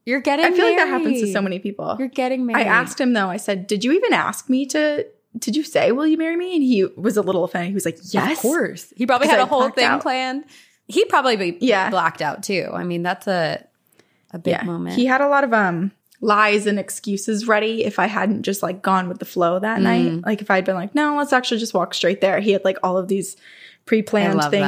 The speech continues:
Speaker 1: that.
Speaker 2: as to why we had to go the long way. But I was like, "Wow, it's so beautiful out. Yeah, let's walk <laughs> a little longer." So it
Speaker 1: Ah.
Speaker 2: went, it went easy. It went over well.
Speaker 1: Oh, it's
Speaker 2: And
Speaker 1: so
Speaker 2: then, oh,
Speaker 1: exciting.
Speaker 2: no, I mean, this is about, this is a story about Brian, but also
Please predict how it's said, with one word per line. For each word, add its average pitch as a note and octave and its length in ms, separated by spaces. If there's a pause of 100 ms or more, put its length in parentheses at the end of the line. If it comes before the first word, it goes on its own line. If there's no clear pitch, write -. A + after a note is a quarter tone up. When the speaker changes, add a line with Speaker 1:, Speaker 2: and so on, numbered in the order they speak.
(100)
Speaker 1:
that. E3 40
Speaker 2:
as F3+ 100
to G3+ 80
why G3 140
we G#3 100
had G#3+ 220
to C#4+ 40
go B3+ 120
the G#3+ 80
long G#3 220
way. F3+ 160
But G3+ 100
I G3 60
was G3 120
like, G#3+ 140
"Wow, A4+ 220
it's F4 100
so G4+ 100
beautiful E4 320
out. A3 200
Yeah, F#4 180
let's E4+ 240
walk D#4 220
<laughs> - 40
a - 40
little - 320
longer." - 420 (600)
So C4+ 140
it A#3 60
Speaker 1:
Ah. A#3 60
Speaker 2:
went, B3 180 (120)
it C4 120
went B3+ 240
easy. A3 580 (160)
It A#3+ 80
went A3 160
over G3 220
well. G#3 400
Speaker 1:
Oh, B4+ 380
it's B4+ 120
Speaker 2:
And C#4+ 80
Speaker 1:
so D#4+ 60
Speaker 2:
then, D#4+ 220 (100)
oh, C#4+ 60 (240)
Speaker 1:
exciting. A#3 80
Speaker 2:
no, A#3+ 120 (400)
I A#3+ 100
mean, A#3 320
this C#4 200
is B3+ 100
about, A3 480
this A#3+ 160
is A#3 100
a A#3 60
story B3 300
about G#3+ 240
Brian, G3 400
but A3+ 160
also A3+ 560